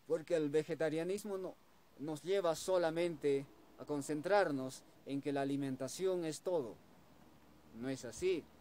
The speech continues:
sino que Dios es el que nos da vida, nos da salud, nos da inteligencia, nos da sabiduría. Por lo tanto, es necesario poner en práctica los ocho remedios naturales y vivir conforme a la voluntad de Dios.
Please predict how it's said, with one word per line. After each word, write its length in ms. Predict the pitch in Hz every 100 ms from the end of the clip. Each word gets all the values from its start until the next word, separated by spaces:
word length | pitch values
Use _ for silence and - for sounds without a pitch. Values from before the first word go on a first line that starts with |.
| - - - - -
sino 280 | 131 143
que 140 | 139 143
Dios 520 | - 190 240 247 -
es 160 | 147 143
el 120 | 127
que 240 | 127 120 - 113
nos 180 | 113 110
da 140 | 131 143
vida, 380 | 170 214 190
nos 200 | 151 117
da 140 | 131 143
salud, 420 | - 123 147 202
nos 200 | 165 135
da 120 | 156
inteligencia, 800 | 170 160 147 131 - 170 175 151
nos 140 | 135
da 120 | 131 156
sabiduría. 680 | 156 131 131 131 170 143 101 - - - - - - -
Por 160 | 147 165
lo 120 | 175
tanto, 460 | 214 226 214 220
es 120 | 190 160
necesario 680 | 143 143 185 196 175 170 - - -
poner 260 | 139 156
en 120 | 170
práctica 680 | 147 196 185 - 185 180 160 - - - -
los 240 | 123 -
ocho 240 | 165 - 156
remedios 400 | 135 139 151 147
naturales 760 | 127 135 135 143 104 - - - - _ _ _ _ -
y 100 | 110
vivir 560 | 127 135 185 233 208
conforme 420 | - 127 120 151 151
a 60 |
la 100 | 139
voluntad 460 | 117 110 107 104 127
de 160 | 110
Dios. 400 | 104 104 - -